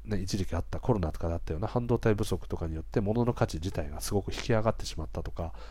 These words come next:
そういうケースはあるんですけど、基本的には、例えば家電とかもそうですけど、どんどんどんどん新しいバージョンとか出てくる、新、新製品が出たりだとか、あとはね、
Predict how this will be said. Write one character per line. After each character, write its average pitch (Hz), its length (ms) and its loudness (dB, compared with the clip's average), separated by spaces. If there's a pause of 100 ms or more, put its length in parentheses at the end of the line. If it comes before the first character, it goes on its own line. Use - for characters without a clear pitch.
(260)
そ - 140 2
う - 20 6
い 127 40 6
う - 20 -10
ケ 135 100 4
ー 127 40 8
ス 92 120 0
は 80 80 2
あ - 20 0
る 80 80 -2
ん 73 60 -6
で - 60 -8
す - 100 -6
け - 80 -8
ど、 82 240 -2 (260)
基 123 140 0
本 160 240 2
的 160 200 -2
に 151 140 2
は、 90 360 2 (200)
例 101 60 4
え - 20 2
ば 73 200 -4 (180)
家 - 140 0
電 131 180 4
と - 100 2
か 82 100 2
も 76 120 -2
そ 90 160 0
う - 20 -2
で 76 80 -4
す - 120 -6
け 101 80 -2
ど、 98 200 2 (300)
ど 165 140 4
ん 151 40 2
ど 87 120 4
ん 92 40 0
ど 110 140 4
ん - 20 0
ど 71 80 -2
ん 73 60 -4
新 156 280 4
し - 160 2
い 107 40 4
バ 95 200 4
ー 101 40 4
ジ 107 80 0
ョ 90 60 2
ン - 80 -6 (180)
と 110 80 0
か 85 100 2
出 87 140 0
て - 80 -6
く - 100 -4
る、 - 200 -4
新、 117 420 -2 (120)
新 117 440 -4
製 113 240 2
品 95 140 0
が 85 100 2
出 95 80 4
た 87 120 0
り 80 60 0
だ 85 120 -2
と 85 100 -4
か、 120 260 0 (360)
あ - 80 0
と 76 100 0
は - 100 -10 (320)
ね、 110 200 4